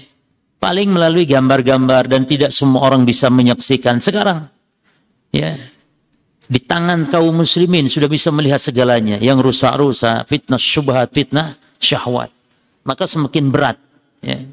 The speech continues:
semakin berat fitnah. Taib. Terus pelajaran dari ayat ini,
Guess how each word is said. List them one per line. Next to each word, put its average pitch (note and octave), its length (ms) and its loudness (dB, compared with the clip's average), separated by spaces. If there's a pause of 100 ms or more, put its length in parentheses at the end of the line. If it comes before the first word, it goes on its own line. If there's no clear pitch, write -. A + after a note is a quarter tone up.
(100)
semakin B2+ 480 0
berat C3+ 320 0
fitnah. A#2+ 400 -8 (720)
Taib. C#3+ 320 -4 (1400)
Terus F#3+ 240 -2
pelajaran F3 400 0
dari E3 240 2
ayat D3 240 2
ini, D#3 580 0